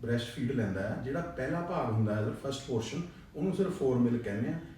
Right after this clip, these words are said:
ਜਿਹਦੇ ਨਾਲ ਸਰ ਬੱਚੇ ਦੀ ਆਪਾਂ ਜਿਵੇਂ ਕਹਿੰਦੇ ਹਾਂ ਥਰਸਟ ਦੀ ਸੈਟੀਸਫੈਕਸ਼ਨ ਹੁੰਦੀ ਹੈ। ਉਹਦੇ ਵਿੱਚ ਸਰ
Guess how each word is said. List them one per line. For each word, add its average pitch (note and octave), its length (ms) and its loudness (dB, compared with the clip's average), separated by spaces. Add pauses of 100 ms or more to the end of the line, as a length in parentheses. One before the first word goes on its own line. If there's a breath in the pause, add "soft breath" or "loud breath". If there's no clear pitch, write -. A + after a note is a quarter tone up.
(120)
ਜਿਹਦੇ C#3+ 200 0
ਨਾਲ E3 220 0
ਸਰ F3 60 -2
ਬੱਚੇ C3 380 -2
ਦੀ C3+ 120 2
ਆਪਾਂ B2 260 0
ਜਿਵੇਂ B2 220 0
ਕਹਿੰਦੇ B2 220 0
ਹਾਂ F3+ 100 -2
ਥਰਸਟ - 460 -2
ਦੀ E3+ 60 2
ਸੈਟੀਸਫੈਕਸ਼ਨ B2 640 0
ਹੁੰਦੀ G#2 320 4
ਹੈ। - 160 -4 (340 loud breath)
ਉਹਦੇ C#3+ 180 0
ਵਿੱਚ D3+ 180 0
ਸਰ E3 300 -4